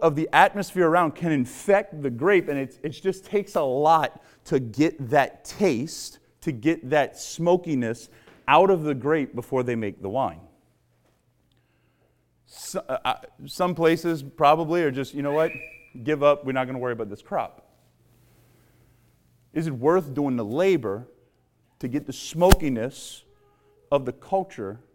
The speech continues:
out and allow the sweetness of God's presence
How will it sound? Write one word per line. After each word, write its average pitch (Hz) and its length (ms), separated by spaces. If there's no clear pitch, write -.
out - 380
and 120 80
allow 135 240
the 117 80
sweetness 165 720
of 120 120
God's 104 300
presence - 840